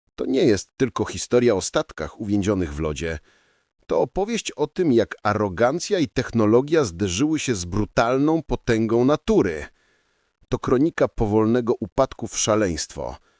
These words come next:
głód i ostateczne tabu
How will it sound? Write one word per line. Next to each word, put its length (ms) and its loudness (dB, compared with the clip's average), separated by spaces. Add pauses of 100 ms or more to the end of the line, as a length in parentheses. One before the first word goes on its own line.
(280)
głód 480 -2 (380)
i 120 -8
ostateczne 640 0
tabu 480 -4